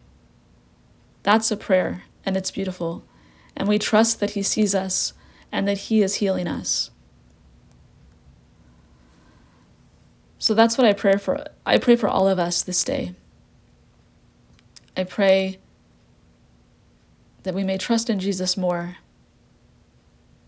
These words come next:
that whatever difficulty we're having, whatever obstacle we may have in our life, imagine it now, and you're holding it in your hands, and offer it to Jesus. And hear Him say,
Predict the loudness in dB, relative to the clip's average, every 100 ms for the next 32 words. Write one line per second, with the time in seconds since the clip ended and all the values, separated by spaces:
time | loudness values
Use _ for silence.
0 | _ _ -20 0 2 4 2 4 6 8
1 | 8 4 0 -2 0 0 0 0 0 0
2 | -2 -2 0 0 0 0 -6 -20 _ 2
3 | 4 2 0 0 0 0 -4 -2 -2 0
4 | -2 0 0 -2 -4 -14 _ -20 -20 -20
5 | -20 -20 -20 _ _ -2 2 4 4 2
6 | 0 0 0 2 2 0 -2 0 0 2
7 | 0 -2 -4 -2 -2 -2 -2 -4 -4 -8
8 | _ _ _ _ _ _ _ _ _ _
9 | _ _ _ -2 2 4 4 2 0 -2
10 | 0 -2 -2 -6 -6 -6 -6 -10 -16 -20
11 | _ _ -20 -20 _ _ _ _ _ _
12 | _ _ _ _ -4 -2 4 6 6 4
13 | 2 0 0 0 -4